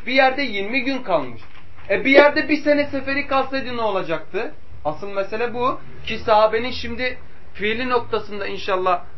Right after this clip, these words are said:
rivayetleri aktaracağız. Ama sonuç olarak bizim kabul ettiğimiz racih olan görüş hangisi? Kişinin seferiliği devam ettiği müddetçe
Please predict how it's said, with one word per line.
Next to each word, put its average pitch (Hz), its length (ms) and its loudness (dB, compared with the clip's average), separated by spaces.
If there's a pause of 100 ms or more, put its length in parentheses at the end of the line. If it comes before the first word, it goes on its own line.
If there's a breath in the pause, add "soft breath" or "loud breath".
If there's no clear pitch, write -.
(140)
rivayetleri 180 580 4
aktaracağız. 175 840 0 (800)
Ama 240 220 6
sonuç 269 340 0
olarak 240 540 6
bizim 240 300 -4
kabul 233 300 4
ettiğimiz 214 520 0
racih 220 340 2
olan 226 240 0
görüş 208 280 -6
hangisi? 247 640 -4 (480 soft breath)
Kişinin 240 440 -2
seferiliği 240 720 0
devam 240 280 8
ettiği 220 340 -2
müddetçe 254 840 4